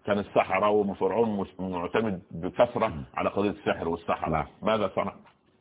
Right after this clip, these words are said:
Speaker 1: ألقى عصاه و-
Speaker 2: تلقف المصام.
Speaker 1: طب خلاص، بس خلاص، نفس
Speaker 2: سيدنا عيسى؟
Speaker 1: سيدنا عيسى سبحان الله،
Speaker 2: نعم.
Speaker 1: هو، هو الطب وال-، والأكل وت-،
Speaker 2: نعم.
Speaker 1: ماذا سبحانه،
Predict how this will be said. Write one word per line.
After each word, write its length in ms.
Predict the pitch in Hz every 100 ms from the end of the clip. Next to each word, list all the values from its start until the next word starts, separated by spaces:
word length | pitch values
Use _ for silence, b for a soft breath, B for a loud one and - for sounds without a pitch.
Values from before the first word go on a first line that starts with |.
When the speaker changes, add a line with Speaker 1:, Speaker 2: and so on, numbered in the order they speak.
| _ _ - 123
Speaker 1:
ألقى 280 | 120 98
عصاه 280 | 80 - -
و- 800 | 120 117 - 110 - 85 82 82
Speaker 2:
تلقف 340 | 139 113 107
المصام. 360 | 104 98 90 80
Speaker 1:
طب 140 | 78
خلاص، 200 | - - -
بس 240 | 95 104 -
خلاص، 280 | - 90 98 -
نفس 180 | 98 82
Speaker 2:
سيدنا 340 | 117 123 120
عيسى؟ 360 | 110 123 147 143
Speaker 1:
سيدنا 260 | 107 107
عيسى 460 | 90 95 87 80 73 76
سبحان 260 | - 98
الله، 220 | 80 92
Speaker 2:
نعم. 100 | 95 80 b b
Speaker 1:
هو، 120 | 90
هو 280 | 85 87 73
الطب 520 | 78 - 92 101 92
وال-، 480 | 87 85 78 76 73 -
والأكل 500 | - 85 98 107 - -
وت-، 180 | 76 78
Speaker 2:
نعم. 360 | 95 90 85 87
Speaker 1:
ماذا 240 | 101 101
سبحانه، 340 | - 90 92